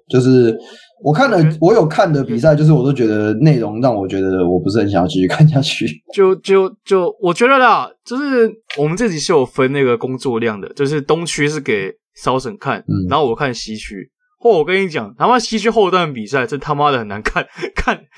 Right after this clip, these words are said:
Speaker 2: 就是我看他觉得，哦，为什么？Why am I still here just to suffer？<laughs> 你懂我意思吗？就是，哦，很痛苦欸。就我看看就是，唉，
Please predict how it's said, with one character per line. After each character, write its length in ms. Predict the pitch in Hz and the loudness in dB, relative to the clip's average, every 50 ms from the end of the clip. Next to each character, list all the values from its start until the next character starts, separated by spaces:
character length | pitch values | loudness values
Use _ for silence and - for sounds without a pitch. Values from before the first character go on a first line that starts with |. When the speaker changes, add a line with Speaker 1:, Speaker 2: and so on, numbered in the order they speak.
| - - _ | -20 -16 _
Speaker 2:
就 60 | - | 0
是 80 | 240 359 | 2 2
我 80 | 302 | 2
看 160 | 208 - 277 285 | 2 0 0 0
他 120 | 302 294 | 0 0
觉 120 | 220 226 | 0 0
得， 60 | 233 226 | -2 -2
哦， 160 | - - 180 - - - - - - 135 | -2 -8 -12 -12 -14 -18 -16 -14 -8 0
为 100 | 147 202 | 0 0
什 160 | 196 - 147 131 | 0 0 -4 -6
么？ 200 | 123 120 120 120 - - - - - _ _ _ _ - | -6 -6 -8 -8 -12 -20 -20 -20 -20 _ _ _ _ -4
Why 200 | - 202 214 196 | -2 -2 0 0
am 160 | 190 160 147 | -2 -2 -2
I 60 | 165 | -4
still 400 | - - - - - 180 170 160 | -4 -6 -8 -6 -4 -2 0 2
here 360 | - - - 175 180 156 127 - - - _ _ _ _ _ _ _ _ | 0 0 0 2 2 2 2 0 -6 -16 _ _ _ _ _ _ _ _
just 360 | - - 196 208 - - - - | -2 0 2 2 0 -2 -6 -6
to 80 | 147 | -6
suffer？ 680 | 135 - - - - - 196 - - - - 127 107 - - _ _ _ _ _ _ - 762 740 - _ _ | -4 -4 -4 -4 -4 -2 -4 -4 -4 -6 -8 -10 -10 -10 -14 _ _ _ _ _ _ -12 -12 -12 -12 _ _
<laughs> 680 | _ _ - 156 156 - _ _ _ _ _ _ _ - | _ _ -16 -16 -16 -18 _ _ _ _ _ _ _ -4
你 100 | 170 196 | -2 0
懂 180 | 180 240 254 262 | 2 2 2 2
我 100 | 254 262 | 2 0
意 60 | 269 | 0
思 120 | 226 226 | -2 -2
吗？ 200 | 208 208 202 190 | -2 0 -2 -2
就 100 | 208 262 | -2 -2
是， 80 | 294 349 349 349 - _ _ _ _ _ _ | -2 -2 -2 -2 -6 _ _ _ _ _ _
哦， 260 | 277 262 220 175 - _ _ _ _ | 2 2 2 2 -2 _ _ _ _
很 200 | _ 202 185 190 | _ -8 -6 -2
痛 200 | 220 311 311 262 | 0 0 0 0
苦 180 | - 190 160 | -2 0 0
欸。 200 | 143 120 104 95 - _ _ _ | 0 0 -2 -6 -10 _ _ _
就 80 | - 285 | -4 -2
我 80 | 247 233 | -2 0
看 160 | 277 269 262 | 0 -2 -2
看 120 | 277 269 | -2 -4
就 60 | 262 | -4
是， 140 | 262 247 269 | -4 -6 -6
唉， 420 | 233 226 - _ _ _ _ - | -8 -8 -14 _ _ _ _ -4